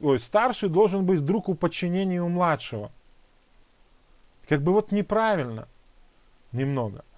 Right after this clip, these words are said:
И вот эта вся, э, история вокруг этих братьев, она выливается в не-, ну, в такие вот, знаете, когда читаешь, у тебя куча, я не знаю, как у вас, у меня очень много каких-то вот противоречий внутри.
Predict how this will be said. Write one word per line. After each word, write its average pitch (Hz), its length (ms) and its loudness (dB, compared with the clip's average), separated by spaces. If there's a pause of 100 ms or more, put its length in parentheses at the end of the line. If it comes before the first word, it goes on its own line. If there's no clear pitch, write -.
(520)
И 170 140 0
вот 214 120 4
эта 262 220 4
вся, 254 500 0 (500)
э, 143 420 2 (260)
история 269 580 2
вокруг 208 360 -2
этих 202 240 -2
братьев, 220 400 0
она 214 180 -2
выливается 220 580 -2
в 185 80 -2
не-, 190 140 -2
ну, 185 200 -4
в 160 60 -8
такие 240 300 -6
вот, 208 140 0
знаете, 214 280 -6
когда 175 200 -2
читаешь, 214 480 -2
у 160 60 -8
тебя 202 220 -2
куча, - 360 -6
я 185 260 2
не 208 80 -4
знаю, 202 240 -4
как 202 160 -6
у 214 60 -4
вас, 208 320 0 (360)
у 131 80 -6
меня 220 400 2
очень 214 320 2
много 208 440 0
каких-то 185 480 -6
вот 196 180 0
противоречий 190 800 0
внутри. 131 500 -4